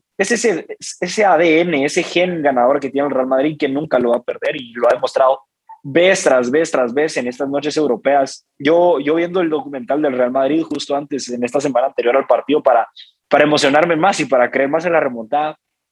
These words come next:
A ver, yo sé que murieron un poco de tiempo atrás, pero las remontadas en los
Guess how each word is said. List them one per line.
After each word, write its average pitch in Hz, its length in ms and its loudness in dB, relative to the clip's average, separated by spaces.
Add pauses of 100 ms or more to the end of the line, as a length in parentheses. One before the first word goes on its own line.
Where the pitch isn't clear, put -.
(120)
A 131 80 0
ver, 127 120 4
yo 120 100 0
sé 139 120 -6
que 143 80 -6
murieron 127 280 -2
un 135 280 -8
poco 139 220 -2
de 120 80 2
tiempo 127 200 0
atrás, 165 320 2
pero 120 300 2 (500)
las 143 100 4
remontadas 131 460 2
en 190 80 2
los 147 260 0